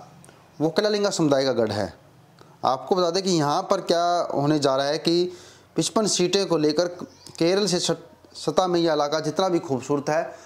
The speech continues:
सट्टा बाजार भी यहाँ से प्रभावित होता है। आपको बता दें कि यहाँ पर लगभग पच्चीस हज़ार लोगों से बात की जी, सबने विधानसभा सीटों पर किए गए सर्वे में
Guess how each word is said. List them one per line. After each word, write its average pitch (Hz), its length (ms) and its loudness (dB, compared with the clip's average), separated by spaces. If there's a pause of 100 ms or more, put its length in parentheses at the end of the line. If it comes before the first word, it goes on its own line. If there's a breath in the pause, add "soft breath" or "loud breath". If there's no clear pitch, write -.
(200 loud breath)
सट्टा 160 300 -2
बाजार 139 280 2
भी 143 120 2
यहाँ 123 200 0
से 143 120 0
प्रभावित 117 380 2
होता 104 260 0
है। 95 120 -6 (300 loud breath)
आपको 156 320 0
बता 190 160 2
दें 202 140 0
कि 202 60 0
यहाँ 170 340 2
पर 180 180 0 (200)
लगभग 156 400 0
पच्चीस 151 240 0
हज़ार 147 200 0
लोगों 127 260 2
से 139 100 -2
बात 120 240 0
की 131 140 0
जी, 175 260 0 (460 loud breath)
सबने 220 400 0
विधानसभा 175 380 0
सीटों 151 280 0
पर 143 120 0
किए 147 180 2
गए 135 100 2
सर्वे 131 300 2
में 170 180 2